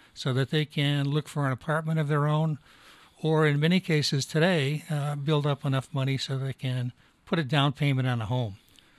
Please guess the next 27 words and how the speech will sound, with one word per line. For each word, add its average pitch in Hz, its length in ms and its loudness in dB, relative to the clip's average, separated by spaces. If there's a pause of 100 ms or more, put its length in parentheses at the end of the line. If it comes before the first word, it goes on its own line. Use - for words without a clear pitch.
(380)
While 160 240 6
they're 170 180 6
at 160 160 2 (120)
Anne 147 180 2
Marie 160 240 2
House, 139 560 0
uh, 135 280 -2
we've 147 200 -2
been 139 160 0
providing 135 480 0
them 131 220 0
with, 123 200 -2 (260)
of 123 140 -8
course, 127 280 -6 (340)
uh, 127 320 -8 (340)
room, 151 520 2
but 147 100 -10
we 139 140 -6
also 139 440 -2 (500)
provide 151 360 2
a 127 40 -4
portion 156 420 0
of 123 160 0
their, 127 360 -2
um, 127 380 -4 (260)
their 127 140 -2
food. 120 440 -2